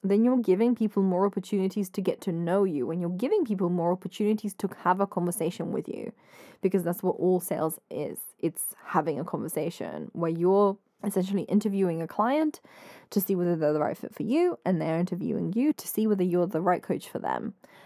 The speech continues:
But all of that happens way, way, way further down the line,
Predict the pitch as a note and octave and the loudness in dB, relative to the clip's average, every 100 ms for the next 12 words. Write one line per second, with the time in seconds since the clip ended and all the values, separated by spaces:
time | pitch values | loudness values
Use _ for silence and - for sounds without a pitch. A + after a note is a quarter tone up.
0 | - _ G3+ G#3 - C4+ E4 D4+ G#3+ C#4+ | -20 _ 2 2 2 2 4 2 0 0
1 | D3+ C3 - - - - F3+ - D#3+ D#3 | -2 -2 -6 -14 -8 -2 0 2 0 0
2 | D#3 - - _ _ _ _ - F3 F3 | -4 -8 -12 _ _ _ _ -4 0 4
3 | G#3 A#3+ A3+ G#3+ F3+ F3 F#3 F#3 E3 E3 | 6 6 6 4 4 2 2 4 4 4
4 | D3+ C#3+ D#3+ - F2 C#2+ | 2 0 -2 -2 -4 -8